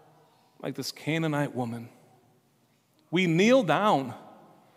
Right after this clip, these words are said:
and we worship. Where do we do this in Mass, by the way? We kneel down during the Eucharistic prayer in front of not a table, but in front of the altar,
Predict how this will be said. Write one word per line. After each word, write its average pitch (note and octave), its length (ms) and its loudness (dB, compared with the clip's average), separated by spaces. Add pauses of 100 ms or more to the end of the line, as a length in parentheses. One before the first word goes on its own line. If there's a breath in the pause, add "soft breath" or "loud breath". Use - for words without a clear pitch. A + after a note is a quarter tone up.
(300 soft breath)
and E3+ 220 2
we D#3+ 120 4
worship. C3+ 600 2
Where G#3+ 100 6
do B3 60 2
we C4 80 2
do A3+ 180 4
this A#3 160 0
in F3 140 -2
Mass, F#3+ 340 -2
by D3 240 0
the A#2+ 120 -4
way? G#2 320 -8 (880)
We F3+ 80 0
kneel A#3 260 6
down G#3+ 400 4
during G3+ 220 6
the F#3 60 2
Eucharistic G3+ 800 0
prayer G3 520 0 (280 loud breath)
in F3+ 140 0
front A#3 320 4
of F#3 140 4
not G#3 260 2
a F#3 60 2
table, F#3+ 360 0
but F#3 160 4
in F#3+ 120 0
front A#3+ 420 0
of F#3+ 220 2
the F#3 140 -2
altar, F3 760 0